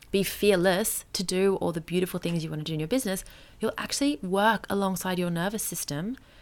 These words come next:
calming, soothing, nourishing, sending messages of safety to expand what feels safe for you. And that's how you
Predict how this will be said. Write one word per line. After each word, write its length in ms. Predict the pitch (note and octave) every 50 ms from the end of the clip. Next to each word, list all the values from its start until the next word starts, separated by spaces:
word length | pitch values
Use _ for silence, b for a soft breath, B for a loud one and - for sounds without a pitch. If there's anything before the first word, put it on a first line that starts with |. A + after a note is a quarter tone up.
| B B B B B B B B B
calming, 520 | - - - - F#3 F#3 F#3 G3+ G3+ G3+
soothing, 720 | F#3+ - - - F#3+ F#3 F#3 F#3 F#3+ F#3+ F#3+ F#3 F#3+ G3 F#3 - - - - - - - - - - - - - - - -
nourishing, 640 | F#3 F3+ F3+ F3 E3+ F3 E3+ - F#3 F3 F3 F3+ -
sending 320 | - F3 E3+ F3 F3+ E3+
messages 400 | E3+ E3+ - - - G#3 F#3 -
of 80 | F3 -
safety 800 | - - - - F3 F#3+ A3 A3 - - - - D#3+ D3+ D#3+ F#3
to 160 | - - -
expand 720 | - - - - - F#3+ G3 G3+ G3 E3+ D#3+ E3+ F#3 G3+ - - B B B B B B B B B B B -
what 140 | F#3+ - -
feels 420 | - - A3 A3 G#3+ G#3 - - - -
safe 480 | - - - - G3 B3 A#3+ - - -
for 240 | - - - D#3+ -
you. 240 | - - - - - -
And 160 | E3 E3 E3+
that's 260 | F3 G#3 A#3+ - -
how 120 | - G#3 G3+
you 240 | F#3+ F#3 F3+ -